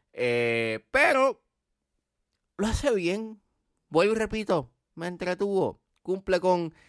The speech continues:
esos objetivos de hacerte reír y de entretenerte por una hora y cuarenta y cinco.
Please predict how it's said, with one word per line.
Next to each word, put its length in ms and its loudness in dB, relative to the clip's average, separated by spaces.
esos 340 -2
objetivos 580 -2
de 180 0
hacerte 420 -2
reír 540 0
y 160 -4
de 140 2
entretenerte 680 -6
por 280 -4
una 260 -2
hora 220 0
y 40 -6
cuarenta 380 -6
y 60 -10
cinco. 480 -12